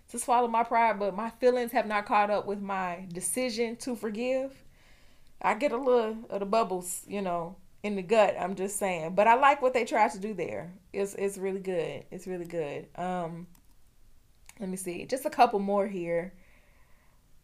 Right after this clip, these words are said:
Oh, my pastor would love this one. "God shows no favoritism, but our sign guy does. Go Cubs." Sounds like something Pastor Sam would say. Oh, this one is clever.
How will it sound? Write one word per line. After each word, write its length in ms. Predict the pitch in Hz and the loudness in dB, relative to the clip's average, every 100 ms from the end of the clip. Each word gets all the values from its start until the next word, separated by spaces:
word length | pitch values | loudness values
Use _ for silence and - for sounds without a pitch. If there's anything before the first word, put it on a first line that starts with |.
| - - - - _ - - - | -20 -20 -20 -20 _ -20 -20 -2
Oh, 320 | 202 196 196 - - | 2 2 0 -10 -4
my 200 | 185 208 | 2 2
pastor 400 | 214 175 - 165 | 2 0 -2 -8
would 180 | 139 | -6
love 200 | 165 160 | -6 -4
this 220 | 165 190 165 | -4 -6 -8
one. 220 | 151 165 | -10 -2
"God 260 | 185 220 | 6 6
shows 340 | - 226 214 196 | 6 2 0 2
no 140 | 190 | -2
favoritism, 640 | 196 226 226 240 220 220 196 | 0 0 0 -2 -2 -4 -2
but 140 | 165 | 0
our 120 | 185 | 0
sign 460 | - 233 240 240 240 | 0 0 2 2 2
guy 280 | 220 214 202 | 4 4 4
does. 540 | 190 180 170 170 170 185 | 2 2 2 0 -4 -6
Go 240 | 180 180 175 | 0 2 2
Cubs." 580 | - 175 - - - - - - - - | -2 -4 -4 -12 -14 -14 -20 -20 -20 -2
Sounds 280 | 202 208 | 0 2
like 140 | 202 196 | 0 0
something 300 | 185 - 190 | -6 -8 -8
Pastor 360 | 175 151 - | -4 -6 -6
Sam 280 | 165 151 147 | -12 -10 -10
would 140 | 131 - | -12 -8
say. 320 | 160 147 147 - - _ _ _ - - _ - - - _ - _ - - - | -6 -6 -8 -16 -20 _ _ _ -20 -20 _ -20 -20 -20 _ -20 _ -20 -20 -4
Oh, 140 | 285 415 | -4 0
this 200 | 320 - | -4 -2
one 140 | 302 | -6
is 100 | 185 | -6
clever. 580 | - - 202 202 170 | -6 0 0 2 -4